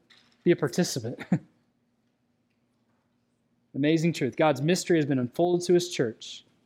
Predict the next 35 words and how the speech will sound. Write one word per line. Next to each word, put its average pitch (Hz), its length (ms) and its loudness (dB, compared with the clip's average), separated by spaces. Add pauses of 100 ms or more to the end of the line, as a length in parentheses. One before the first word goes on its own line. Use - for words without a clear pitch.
(240)
And 123 100 -4
it's 120 140 -10
our 214 240 4
job 180 460 4
as 143 120 2
a 139 60 -4
Christian, 151 560 0 (340)
part 208 140 8
of 202 80 4
this 202 160 4
local 220 300 8
assembly, 175 540 2
this 127 120 -2
body 190 280 2
of 180 100 2
believers, 170 400 6 (240)
to 143 100 -2
carry 220 380 8
out 208 100 8
his 208 160 0
message 139 420 0
and 117 80 -4
be 120 80 -4
stewards 139 400 -2
of 123 60 -2
the 131 80 -4
grace 135 400 -2 (380)
that 113 80 -8
he's 117 80 -6
given 120 260 0
us - 300 -14 (600)
so - 120 -10
we 120 60 -6
can 120 160 -4
continue 127 600 -2